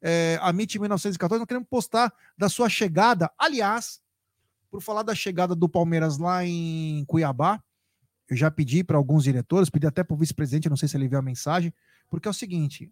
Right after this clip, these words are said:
amigos meus, fecharam um trio elétrico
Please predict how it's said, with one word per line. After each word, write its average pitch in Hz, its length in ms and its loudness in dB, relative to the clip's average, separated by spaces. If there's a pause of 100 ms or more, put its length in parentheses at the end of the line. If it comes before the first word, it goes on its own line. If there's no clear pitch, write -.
amigos 160 380 -2
meus, 165 440 -2 (920)
fecharam 220 380 0
um 208 60 -6
trio 262 180 -4
elétrico 175 720 0